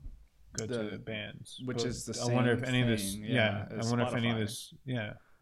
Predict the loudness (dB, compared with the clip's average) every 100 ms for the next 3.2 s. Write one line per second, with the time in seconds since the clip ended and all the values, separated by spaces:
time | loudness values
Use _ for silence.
0 | _ 2 6 6 4 -2 -6 2 4 4
1 | 2 0 2 4 2 0 -4 -6 -6 -6
2 | -6 -6 -10 -8 -4 -2 -2 -4 -4 -4
3 | -2 -2